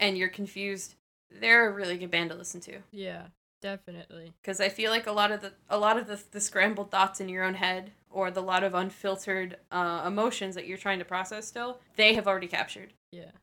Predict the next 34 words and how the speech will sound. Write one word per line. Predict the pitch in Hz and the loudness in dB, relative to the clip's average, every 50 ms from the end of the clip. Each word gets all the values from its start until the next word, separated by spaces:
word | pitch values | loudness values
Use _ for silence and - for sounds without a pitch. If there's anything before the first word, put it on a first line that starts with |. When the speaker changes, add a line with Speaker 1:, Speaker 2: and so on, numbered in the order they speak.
| _ _ - - | _ _ -12 -10
Speaker 1:
So | - 190 180 175 - | -10 -10 -10 -14 -8
go | - 226 240 | -6 -4 -4
listen | 233 226 247 254 254 - - 196 185 | -4 -6 -6 -6 -8 -8 -8 -10 -12
to | 180 - 185 | -14 -16 -16
them. | 180 190 185 185 185 - | -16 -16 -16 -16 -18 -14
Speaker 2:
Yes, | - 196 185 180 - - - - | -10 -10 -10 -10 -12 -18 -20 -16
seriously. | 202 202 196 185 185 175 175 175 - - 165 165 170 160 156 _ _ _ _ _ _ _ _ - | -12 -12 -12 -10 -12 -14 -16 -18 -20 -20 -20 -20 -20 -20 -20 _ _ _ _ _ _ _ _ -10
Language | 196 202 233 269 294 311 330 330 285 262 | -6 -4 -4 -4 -4 -6 -6 -8 -8 -8
and | 262 247 226 | -10 -10 -10
Perspective, | - - 196 185 - - - 185 185 - - 180 170 165 170 _ - | -12 -12 -14 -14 -14 -14 -12 -12 -12 -12 -14 -18 -18 -18 -20 _ -16
the | 175 175 | -14 -14
entire | 180 180 180 - 208 202 220 226 220 196 - _ _ _ _ - | -14 -16 -16 -12 -10 -8 -8 -8 -10 -12 -14 _ _ _ _ -10
album | - 170 170 175 165 165 156 151 151 151 151 151 - _ _ _ _ | -8 -8 -8 -8 -10 -12 -14 -14 -16 -18 -20 -20 -20 _ _ _ _
was | - 175 180 180 180 180 - - - _ _ _ - | -16 -10 -10 -8 -8 -10 -12 -18 -20 _ _ _ -12
on | 160 175 175 170 170 170 165 156 - _ _ _ _ _ _ 190 _ - | -8 -6 -6 -6 -8 -8 -12 -14 -16 _ _ _ _ _ _ -18 _ -6
heavy | 190 202 196 196 190 | -4 -4 -4 -6 -10
rotation | 175 170 165 165 160 - 160 165 160 165 - - 156 151 151 156 _ | -12 -12 -12 -14 -14 -12 -12 -12 -12 -14 -16 -18 -18 -18 -20 -20 _
for | - 160 | -20 -20
me | 156 151 151 151 151 | -20 -18 -18 -18 -18
when | 151 151 151 | -18 -20 -20
it | 151 147 - - - | -20 -20 -20 -20 -20
came | - 151 151 147 147 | -18 -18 -18 -18 -18
out. | 147 143 143 147 - - _ _ _ _ _ _ _ | -18 -18 -18 -18 -20 -20 _ _ _ _ _ _ _
For | - 208 196 196 196 | -12 -10 -8 -8 -8
that | 180 180 175 165 - 208 | -6 -6 -6 -6 -6 -6
Speaker 1:
Yeah. | 190 175 | -6 -6
Speaker 2:
reason | 175 175 160 160 160 160 156 151 151 _ _ - | -6 -8 -12 -14 -16 -16 -16 -18 -20 _ _ -14
in | 170 156 156 | -14 -14 -14
particular. | - - 160 156 _ - 156 151 _ - 151 147 143 143 147 151 | -18 -20 -20 -20 _ -20 -20 -20 _ -20 -18 -18 -16 -16 -18 -20
So | - - - 196 196 | -18 -14 -12 -10 -10
many | 202 202 202 202 190 180 | -10 -10 -10 -10 -10 -10
of | 175 170 | -12 -12
those | 170 165 160 156 | -14 -14 -14 -16
songs, | - - 160 160 160 156 156 160 156 160 151 - - | -16 -16 -14 -14 -12 -12 -14 -14 -16 -18 -20 -20 -20